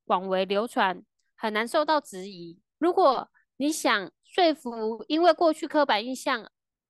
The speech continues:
而无法接受你观点的人，有没有什么关键技巧可以减少双方之间的认知距离呢？请 Erin 跟我们分享。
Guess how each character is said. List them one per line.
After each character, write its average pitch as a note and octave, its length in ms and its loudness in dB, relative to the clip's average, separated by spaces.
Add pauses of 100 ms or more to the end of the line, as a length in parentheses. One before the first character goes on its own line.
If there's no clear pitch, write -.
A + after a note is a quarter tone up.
而 C4 300 -2 (120)
无 A#3+ 140 -10
法 G#3+ 240 4
接 B3+ 240 -2
受 C#4 160 0
你 G3 260 -10
观 B3+ 220 0
点 A3+ 180 -6
的 F3+ 140 -10
人， F3 320 -6 (540)
有 A#3 100 -6
没 B3 100 -4
有 G4+ 140 0
什 D#4+ 160 -6
么 A3 140 -4
关 D4 180 0
键 F#4 180 -2
技 F4 160 -6
巧 - 320 -6 (280)
可 C#4 140 0
以 C#4 120 0
减 A3+ 240 -4
少 A3+ 300 2
双 C#4 200 -4
方 E4 160 0
之 F4 180 -8
间 E4+ 200 -4
的 D#4 100 0
认 C4+ 280 -2
知 B3+ 480 -10
距 C4+ 180 -6
离 F3 220 -4
呢？ G3+ 320 -4 (360)
请 C4+ 160 -4
Erin B3+ 440 -2
跟 B3 100 0
我 A#3 40 2
们 G3 160 -6
分 G3+ 220 -4
享。 - 240 -4